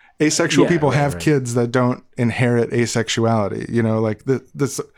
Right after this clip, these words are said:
Speaker 2: Right.
Speaker 1: the as-, the assumption that any feature is gonna be immediately and directly passed on. It, it almost makes me think of, like, a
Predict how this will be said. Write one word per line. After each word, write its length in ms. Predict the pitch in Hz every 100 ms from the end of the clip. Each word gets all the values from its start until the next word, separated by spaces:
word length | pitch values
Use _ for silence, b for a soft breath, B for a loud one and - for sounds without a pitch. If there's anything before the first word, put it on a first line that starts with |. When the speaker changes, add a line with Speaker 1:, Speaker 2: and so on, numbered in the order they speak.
| B -
Speaker 2:
Right. 140 | 202
Speaker 1:
the 120 | 151
as-, 160 | 135 -
the 160 | 147 151
assumption 440 | - 160 - 156
that 120 | 143
any 160 | 139 139
feature 340 | - 135 135
is 80 | 123
gonna 160 | 127 120
be 220 | 123 120
immediately 640 | 123 120 120 120 120 120 120
and 120 | 110
directly 400 | 113 113 - 110
passed 380 | - 104 101 110
on. 340 | 104 101 104
It, 180 | 117 127
it 120 | 143
almost 280 | 135 143 -
makes 180 | 139 -
me 80 | 135
think 180 | 123 123
of, 120 | 117
like, 200 | 113 104
a 300 | 104 95